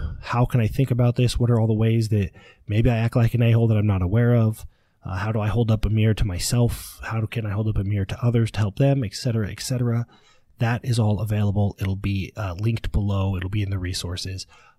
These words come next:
But before that, just sit with this open loop.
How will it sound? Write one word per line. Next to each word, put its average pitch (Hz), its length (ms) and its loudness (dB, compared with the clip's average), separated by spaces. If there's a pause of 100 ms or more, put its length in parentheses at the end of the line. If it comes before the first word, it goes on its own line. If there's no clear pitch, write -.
(140)
But - 500 -6 (400)
before 113 340 -6
that, 127 360 -2 (420)
just - 240 -4
sit - 180 -2
with 143 200 -2
this 143 220 0
open 135 360 0
loop. 160 340 -2